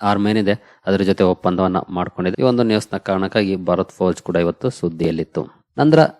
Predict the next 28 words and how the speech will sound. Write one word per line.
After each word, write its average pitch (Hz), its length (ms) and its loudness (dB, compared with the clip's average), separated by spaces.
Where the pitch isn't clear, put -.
ಎನ್ 135 220 0
ಬಿ 156 140 4
ಸಿ 147 200 0
ಸಿ 139 200 -4
ಶೇರ್ - 280 -2
ಕೂಡ 123 200 0
ಸುದ್ದಿಯಲ್ಲಿತ್ತು. 110 920 0
ಯಾಕೆ 113 200 0
ಅಂತ 107 140 -2
ನೀವು 104 160 2
ಇಲ್ಲಿ 101 120 2
ನೋಡ್ಬೋದು, 101 340 0
ಇನ್ನೂರ 131 220 6
ಅರವತ್ನಾಲ್ಕು 113 520 2
ಕೋಟಿ 107 240 0
ಆರ್ಡರ್ 101 360 2
ಕಂಪನಿಗೆ 98 520 -2
ಸಿಕ್ಕಿದೆ, 95 460 -4
ಕನ್‌ಸ್ಟ್ರಕ್ಷನ್ 95 560 -8
ಆರ್ಡರ್, 92 300 0
but - 100 -2
still 131 540 -2
ಸ್ಟಾಕ್ 101 280 -2
ಅಲ್ಲಿ 107 140 2
ಏನ್ 101 80 -2
ಪಾಸಿಟಿವ್ 95 400 0
ಪರ್ಫಾರ್ಮೆನ್ಸ್ 95 600 0
ಬರ್ಲಿಲ್ಲ 95 260 2